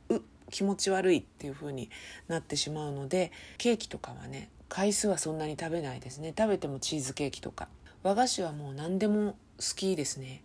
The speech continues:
おはぎも好きだし、羊羹とか、きんつばとか、どら焼きとか好きですね。一番ね、好きだなって思うのが、落雁ってわかります？よくね、お仏壇とかに、<laughs> それこそ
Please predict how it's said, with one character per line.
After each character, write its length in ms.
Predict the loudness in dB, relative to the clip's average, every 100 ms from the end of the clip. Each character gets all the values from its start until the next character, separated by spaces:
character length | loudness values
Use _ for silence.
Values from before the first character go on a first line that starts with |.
| -6
お 60 | -4
は 180 | -2 -2
ぎ 120 | -2
も 120 | -4
好 200 | -4 -4
き 140 | 0
だ 140 | 2 2
し、 280 | 2 0 -2 -10 -4
羊 200 | 4 6 6
羹 220 | 2 -2
と 120 | -4
か、 220 | 0 2 2
き 180 | 0 -2
ん 100 | 0
つ 160 | 0
ば 160 | 2 0
と 100 | 0
か、 300 | -4 0 0
ど 180 | 2 2
ら 160 | 4
焼 220 | 4 2 0
き 40 |
と 120 | -2
か 300 | 0 0 0 -6 -14 -16 -20 -20 -4
好 80 | 0
き 100 | 2
で 100 | 2
す 140 | 0 -6
ね。 200 | -10 -14 -8
一 260 | -4 0 2
番 260 | 2 2
ね、 160 | 0 0
好 140 | 0
き 120 | 0 2
だ 100 | 4
な 220 | 4 2
っ 40 |
て 200 | -2 -2
思 240 | -2 0 -2
う 60 |
の 120 | -2
が、 300 | -2 -2 -2 -4
落 420 | -2 -2 0 2
雁 160 | 4 4
っ 60 |
て 100 | 2
わ 100 | -4 0
か 140 | 0
り 80 | 0
ま 140 | -2
す？ 300 | -4 -4 -6 -8 -14 0
よ 120 | 2
く 120 | 2
ね、 100 | -4 0
お 100 | 0
仏 280 | 2 4 4
壇 100 | 4 0
と 100 | -2
か 140 | -2 0
に、 100 | 0 0 -4 -20 -20 -20
<laughs> 400 | -4 4 6 4
そ 140 | 6 6
れ 100 | 6
こ 160 | 4
そ 240 | 4 2